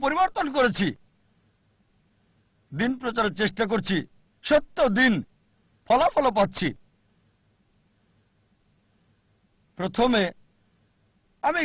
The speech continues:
ঘুমাতাম পাঁচ ঘন্টা, ছয় ঘন্টা মেডিকেলের সময়, এখন ঘুমাই মাত্র তিন ঘন্টা আল্লাহর জন্য। আর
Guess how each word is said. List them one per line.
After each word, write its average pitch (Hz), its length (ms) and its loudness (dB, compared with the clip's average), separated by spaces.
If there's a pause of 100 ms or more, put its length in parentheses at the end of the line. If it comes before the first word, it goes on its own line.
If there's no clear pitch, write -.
(100)
ঘুমাতাম 208 500 4 (1120)
পাঁচ 214 180 0 (120)
ঘন্টা, 196 220 -2 (100)
ছয় 180 240 0
ঘন্টা 175 220 -2 (100)
মেডিকেলের 202 460 -4
সময়, 143 220 -2 (360)
এখন 262 260 2 (680)
ঘুমাই 226 320 0
মাত্র 302 160 -2 (120)
তিন 240 100 -2 (100)
ঘন্টা 208 260 2
আল্লাহর 214 340 0
জন্য। 180 200 0 (3750)
আর 277 280 8